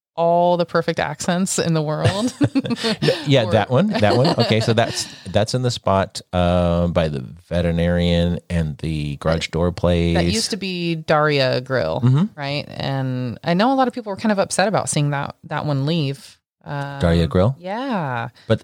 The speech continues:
Speaker 2: man, it was jammed the other day when, when we went by to try to eat lunch, but
Speaker 1: Yeah.
Speaker 2: we only had an, an hour for lunch and
Speaker 1: Line out the door,
Speaker 2: Yeah.
Speaker 1: obviously, kind of wrapping around the building in front of the vet.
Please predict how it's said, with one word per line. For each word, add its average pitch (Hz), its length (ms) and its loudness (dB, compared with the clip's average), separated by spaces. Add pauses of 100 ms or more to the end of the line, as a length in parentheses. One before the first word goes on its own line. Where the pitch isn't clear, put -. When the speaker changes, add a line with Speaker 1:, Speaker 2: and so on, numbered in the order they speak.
(140)
Speaker 2:
man, 147 240 2
it 78 80 -4
was 87 140 -2
jammed 110 460 2
the 85 100 2
other 80 180 0
day 90 240 2
when, 85 300 0
when 90 180 -2
we 90 120 0
went 87 260 -2
by 85 160 0
to 82 80 -2
try 90 180 0
to 87 80 0
eat 85 180 -2
lunch, 98 380 0
but 85 160 0 (180)
Speaker 1:
Yeah. 156 180 -2
Speaker 2:
we 92 40 2
only 90 140 2
had 87 160 2
an, 80 200 -2
an 87 160 0
hour 90 220 2
for 85 180 -2
lunch 95 360 2
and 78 160 -2 (340)
Speaker 1:
Line 165 440 2
out 160 200 -2
the 135 80 -4
door, 214 580 2
Speaker 2:
Yeah. 165 140 2
Speaker 1:
obviously, 185 800 -2
kind 160 180 0
of 147 140 0
wrapping 147 280 -2
around 135 260 0
the 139 80 -2
building 175 280 2
in 156 60 0
front 135 180 -2
of 131 160 -4
the 135 80 -6
vet. 165 480 2